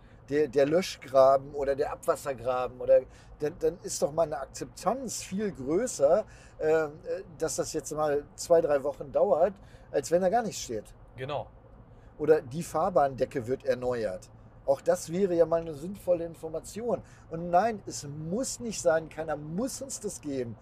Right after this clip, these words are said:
Speaker 1: aber es wäre halt schön.
Speaker 2: Ja, aber hier Fahrbahndecke erneuert ist auch wirklich ein sehr geiles Stichwort. Äh, ich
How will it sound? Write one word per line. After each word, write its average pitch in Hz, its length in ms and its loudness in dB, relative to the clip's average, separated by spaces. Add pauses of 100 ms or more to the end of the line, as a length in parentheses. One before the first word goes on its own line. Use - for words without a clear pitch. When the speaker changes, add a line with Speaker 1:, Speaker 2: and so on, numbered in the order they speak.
(160)
Speaker 1:
aber 139 140 -4
es 135 100 -12
wäre 156 240 -2
halt 127 160 -2
schön. 190 400 -8 (640)
Speaker 2:
Ja, 135 160 -8
aber 123 220 -4
hier 120 180 -10
Fahrbahndecke 139 600 -6
erneuert 135 360 -6
ist 120 140 -18
auch - 200 -10
wirklich 135 260 -18
ein 135 340 -16
sehr 135 180 0
geiles 131 320 -2
Stichwort. 139 500 -8 (460)
Äh, 127 520 -6 (540)
ich - 300 -20